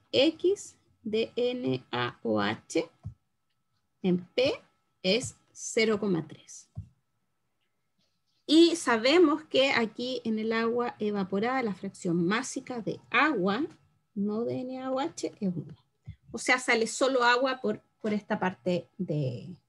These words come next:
por esta corriente de evaporada, de agua evaporada. Y entonces cuando ustedes tengan un evaporador, van a tener esta, esta situación global.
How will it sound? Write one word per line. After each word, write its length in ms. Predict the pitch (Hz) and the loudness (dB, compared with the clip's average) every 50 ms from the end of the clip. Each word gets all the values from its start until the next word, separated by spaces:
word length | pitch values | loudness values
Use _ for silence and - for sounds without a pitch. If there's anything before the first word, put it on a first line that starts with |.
| _ _ _ - | _ _ _ -2
por 100 | 202 185 | -2 -2
esta 240 | 185 - - 202 | -2 0 -2 0
corriente 540 | 190 185 190 180 170 160 170 175 - 190 185 | 0 0 0 0 -2 -2 -4 -2 -2 0 0
de 180 | 180 175 - - - | 0 -2 -4 -2 0
evaporada, 520 | 196 190 185 180 180 - - - - _ - - _ _ - | 2 2 2 2 0 -4 -10 -16 -16 _ -20 -20 _ _ -4
de 80 | 196 | -2
agua 180 | 185 185 190 190 | -2 0 0 0
evaporada. 400 | 190 - - - - - - _ _ _ _ _ _ _ _ _ _ - - - - - - - _ _ | -2 -4 -6 -10 -18 -20 -20 _ _ _ _ _ _ _ _ _ _ -20 -20 -20 -20 -20 -20 -20 _ _
Y 100 | - 277 | 2 4
entonces 380 | 285 294 285 330 330 330 - 359 | 4 4 6 4 4 4 2 0
cuando 180 | - 294 - 277 | -2 -2 -2 -2
ustedes 320 | - - 247 254 294 294 | -2 2 2 4 4 2
tengan 300 | - 269 269 269 262 277 | 0 -2 -2 0 0 0
un 120 | 269 269 | 0 0
evaporador, 720 | 269 262 269 269 269 262 277 277 285 311 370 466 508 - _ _ - | 0 -2 -2 -2 -2 -2 -2 -2 0 0 0 -2 -2 -6 _ _ -8
van 260 | 226 214 240 247 254 | -2 0 0 2 2
a 80 | 254 247 | 0 0
tener 360 | 247 240 247 247 254 - - _ _ _ - | 0 -2 0 -2 -4 -6 -8 _ _ _ -2
esta, 1000 | - 262 - - - - 262 254 240 247 254 247 247 262 262 254 247 247 254 254 _ _ _ _ _ - - - - _ _ _ _ - | -2 -2 -2 -4 -4 0 0 2 2 2 0 0 -2 -4 -6 -8 -8 -10 -12 -14 _ _ _ _ _ -8 -8 -8 -8 _ _ _ _ -2
esta 220 | 254 262 - 285 | -2 2 2 2
situación 720 | 277 - 285 247 - 226 240 - - 269 254 240 240 233 220 | 2 2 -2 -2 -2 -4 -4 -2 0 2 2 4 4 0 0
global. 420 | 220 233 226 208 185 - - - | 2 2 2 2 0 -2 -8 -10